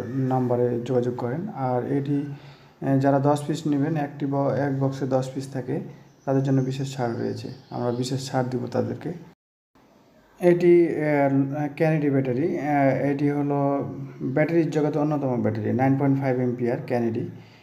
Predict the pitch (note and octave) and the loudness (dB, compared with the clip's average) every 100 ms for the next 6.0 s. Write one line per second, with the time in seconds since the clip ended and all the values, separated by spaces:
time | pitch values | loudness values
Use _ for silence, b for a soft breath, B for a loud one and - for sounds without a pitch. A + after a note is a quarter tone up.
0 | B B B C3+ C3 C#3 C3+ C3+ D3 C#3 | B B B -6 0 2 2 2 -2 0
1 | - F3+ F3 E3+ C#3+ B2+ B2 C3 D3 D3 | 2 2 4 4 4 2 0 -2 0 0
2 | D3+ D3+ C#3 C#3 C#3 C#3+ C#3+ D3 C#3+ C#3 | 0 0 -2 -2 -2 -2 -2 -2 -2 0
3 | C#3 C#3 C#3 C3+ C3 C3+ C3+ C#3 C#3 C3 | 2 2 0 -4 -2 -2 -2 -4 -2 0
4 | C3+ C3+ C3 B2 B2 B2+ C3 C3 B2 C3 | 2 2 4 4 2 0 -2 0 0 0
5 | C3 B2+ - - C3+ B2 B2+ C#3 C3+ | 0 -2 -4 -4 -4 -2 -4 -2 -2